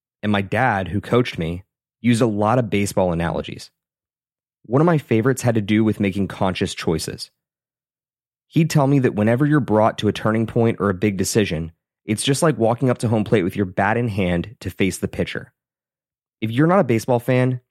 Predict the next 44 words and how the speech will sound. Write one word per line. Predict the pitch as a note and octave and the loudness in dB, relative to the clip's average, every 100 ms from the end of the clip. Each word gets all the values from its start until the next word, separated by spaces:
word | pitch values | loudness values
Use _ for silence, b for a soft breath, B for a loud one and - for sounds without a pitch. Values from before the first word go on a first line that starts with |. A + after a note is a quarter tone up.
| _ - | _ -4
this | C3 F3 | -2 0
is | D#3+ | -2
called | E3 C3 | -2 -2
a | |
plate | - - G#2+ | -2 0 0
appearance | F2 D#2+ - - - - | 0 -4 -6 -10 -16 -6
or | F#2+ F#2+ | 0 0
an | - G2+ | 0 -2
at-bat. | F#2 G2+ - E2 - - _ _ _ _ _ _ _ _ _ B2+ | -2 -2 -2 -4 -6 -16 _ _ _ _ _ _ _ _ _ 0
In | C3 | 2
life, | A#2 B2+ F3+ - _ _ - | 4 2 0 -6 _ _ 0
you | D3+ | 2
get | - A#2 | 2 0
lots | B2 B2 - | -2 -2 -2
of | A2 | -2
plate | G2+ E2 | -2 -2
appearances. | - C2+ - - - - _ _ _ _ _ _ - | -4 -8 -8 -12 -14 -18 _ _ _ _ _ _ -4
But | B2 | -2
how | C3+ C#3 | 0 2
many | F#3+ | 2
times | F#3+ D3 C#3 B2+ | 0 0 0 0
are | |
you | G#2 A2 | 0 0
going | C3 B2+ | 2 0
to | B2+ | 0
decide | G2 F#2 - F#2+ G2+ A2 - | -2 -2 0 0 0 -2 -4
to | G2 | -6
swing | - G2+ F#2+ | -2 -2 0
the | |
bat? | E2+ D#2+ - - _ _ _ _ _ _ _ _ | -2 -6 -8 -14 _ _ _ _ _ _ _ _
If | - A#2+ | -4 4
you | C#3 | 6
never | C3+ E3+ | 6 2
swing, | D#3 B2 A#2+ C#3 D3+ _ - | -2 0 2 2 -2 _ -4
your | C3 C3 | 0 2
opportunities | D#3 D3 D#3 D3+ A2+ | 0 0 2 2 2
will | A2 | 0
just | G#2+ - | -2 -2
pass | A#2 A2 - | -2 -2 -2
you | G2+ | 0
by, | G#2 A2+ A2 | 2 0 -2
pitch | - - | -4 0
by | A2 | 0
pitch. | G#2 - - - | 0 -2 -2 -4